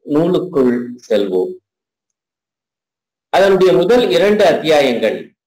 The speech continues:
ஆர் எஸ் எஸ் துவக்கப்பட்டதன் பின்னணியை சொல்லுகின்றன. அன்றைய அரசியல் சமூக பின்புலத்தை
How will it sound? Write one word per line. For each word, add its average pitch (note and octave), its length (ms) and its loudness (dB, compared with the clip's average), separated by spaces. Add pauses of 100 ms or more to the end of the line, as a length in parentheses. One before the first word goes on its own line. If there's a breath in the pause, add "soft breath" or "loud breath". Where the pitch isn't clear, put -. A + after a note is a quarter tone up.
(1300)
ஆர் F#3 280 2
எஸ் B3 240 2
எஸ் A3 360 -2 (180)
துவக்கப்பட்டதன் F3+ 1080 -2
பின்னணியை G3+ 640 0
சொல்லுகின்றன. G#2 720 -6 (1200)
அன்றைய D#3+ 680 2
அரசியல் E3+ 680 -2
சமூக D#3+ 880 0 (480)
பின்புலத்தை F3 1080 -2